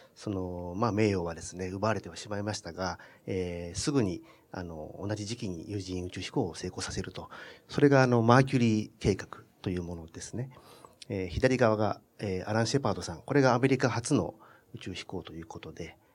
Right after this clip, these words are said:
えー、先ほどのガガーリンさんが実は地球を一周以上してるんですけど、この、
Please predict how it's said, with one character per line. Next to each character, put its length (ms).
え 1000
ー、 40
先 160
ほ 100
ど 80
の 80
ガ 140
ガ 100
ー 40
リ 80
ン 20
さ 140
ん 80
が 280
実 160
は 60
地 160
球 180
を 140
一 60
周 240
以 40
上 80
し 80
て 80
る 80
ん 40
で 60
す 60
け 80
ど、 160
こ 80
の、 260